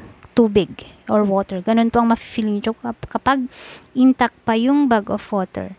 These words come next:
So, kapag intact pa po siya, I, letter I po ang isusulat. Now, kapag naman po leaking bow na, or ma-, meron nang lumalabas na, ah, amniotic fluid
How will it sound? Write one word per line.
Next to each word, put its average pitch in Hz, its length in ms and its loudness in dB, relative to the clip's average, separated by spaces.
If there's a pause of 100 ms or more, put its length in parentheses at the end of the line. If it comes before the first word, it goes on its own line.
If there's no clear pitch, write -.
(200)
So, - 160 -8
kapag 240 320 0
intact 269 320 0
pa 294 160 0
po 311 160 2
siya, 214 480 -2 (720)
I, 233 240 -2
letter 226 320 -2
I 214 240 -2
po - 160 -4
ang 269 320 -2 (400)
isusulat. 220 640 -2 (1000)
Now, 214 160 -4
kapag 262 320 0
naman 330 320 2
po 320 80 -6
leaking 285 480 0
bow 233 240 2
na, 185 320 -8 (720)
or 220 160 -4
ma-, 214 320 0
meron 214 320 2
nang 247 160 4
lumalabas 214 720 0
na, 262 160 0 (720)
ah, 208 400 -2
amniotic 262 320 2
fluid 220 560 0